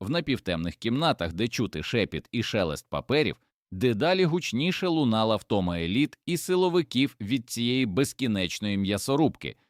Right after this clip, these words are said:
яка вичавила всі соки з ресурсів і загнала державу в глухий куток ізоляції, де повітря важке від недовіри.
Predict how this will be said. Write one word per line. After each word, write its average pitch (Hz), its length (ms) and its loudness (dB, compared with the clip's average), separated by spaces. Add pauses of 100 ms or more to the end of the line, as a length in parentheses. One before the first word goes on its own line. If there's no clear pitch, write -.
(140)
яка 117 400 2
вичавила 87 640 0
всі 92 240 -6
соки 170 400 -2
з 123 80 -4
ресурсів 160 640 -2 (340)
і 208 120 0
загнала 101 580 2
державу 135 540 2
в - 20 -4
глухий 110 420 0
куток 92 420 -4
ізоляції, 98 680 -2 (300)
де 95 200 -2
повітря 123 580 -2
важке 139 500 0
від 110 160 -2
недовіри. 98 640 0